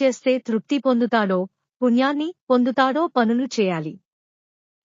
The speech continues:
వేసవి కాలం వస్తీ చలివేంద్రం పెట్టు, రోహిణి కార్తెలో మజ్జిగ బిందెలో పట్టుకుని పది మందికి మజ్జిగ ఇయ్యి. దేవాలయంలో ఉత్సవం జరుగుతుంటే నాన్నగారి పేరు మీద అన్నదానం చేయమని కొంత డబ్బు ఇవ్వు.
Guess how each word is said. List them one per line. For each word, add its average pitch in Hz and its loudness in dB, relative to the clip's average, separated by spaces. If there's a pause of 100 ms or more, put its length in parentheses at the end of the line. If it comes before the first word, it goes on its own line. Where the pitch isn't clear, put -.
వేసవి 330 0
కాలం 247 0
వస్తీ 220 -2
చలివేంద్రం 277 -2
పెట్టు, 196 -2 (300)
రోహిణి 349 0
కార్తెలో 247 0 (100)
మజ్జిగ 233 2
బిందెలో 240 2
పట్టుకుని 226 -2
పది 220 0
మందికి 226 -2
మజ్జిగ 220 0
ఇయ్యి. 180 -2 (920)
దేవాలయంలో 330 2
ఉత్సవం 302 -4
జరుగుతుంటే 240 0
నాన్నగారి 277 0
పేరు 254 0
మీద 247 2
అన్నదానం 240 0
చేయమని 220 0
కొంత 233 0
డబ్బు 196 0
ఇవ్వు. 180 -4